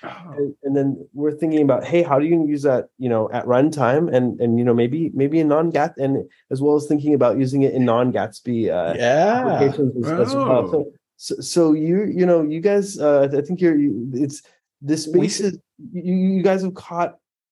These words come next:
Speaker 2: the, there's so much exciting going on in the space,
Speaker 1: Yeah.
Speaker 2: and, and everybody's realizing that, like, this content orchestration and integration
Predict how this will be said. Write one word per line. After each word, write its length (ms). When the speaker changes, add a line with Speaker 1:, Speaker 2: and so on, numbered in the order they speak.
Speaker 2:
the, 140
there's 300
so 120
much 200
exciting 460
going 220
on 220
in 100
the 80
space, 560
Speaker 1:
Yeah. 220
Speaker 2:
and, 240
and 160
everybody's 480
realizing 540
that, 180
like, 120
this 200
content 480
orchestration 760
and 160
integration 880